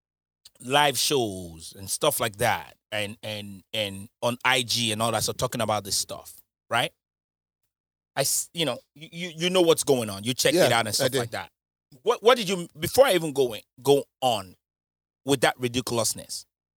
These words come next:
Speaker 2: Yeah.
Speaker 1: right? I would try, I would try my best not to give, because we've done an episode about this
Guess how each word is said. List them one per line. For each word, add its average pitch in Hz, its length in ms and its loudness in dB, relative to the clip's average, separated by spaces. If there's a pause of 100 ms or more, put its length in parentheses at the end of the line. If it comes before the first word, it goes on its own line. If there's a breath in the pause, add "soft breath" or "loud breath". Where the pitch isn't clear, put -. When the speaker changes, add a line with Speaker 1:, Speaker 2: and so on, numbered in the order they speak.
Speaker 2:
Yeah. 113 180 -6 (180)
Speaker 1:
right? 117 240 2 (380)
I 165 100 4
would 160 200 0
try, 233 540 4 (360)
I 175 80 6
would 165 120 4
try 233 180 6
my 175 160 4
best 127 380 0 (220)
not 151 200 0
to 147 100 -10
give, 127 480 -12 (460)
because 196 220 -2
we've 214 200 -6
done 233 160 8
an 190 100 4
episode 170 340 0
about 147 280 2
this 135 260 -4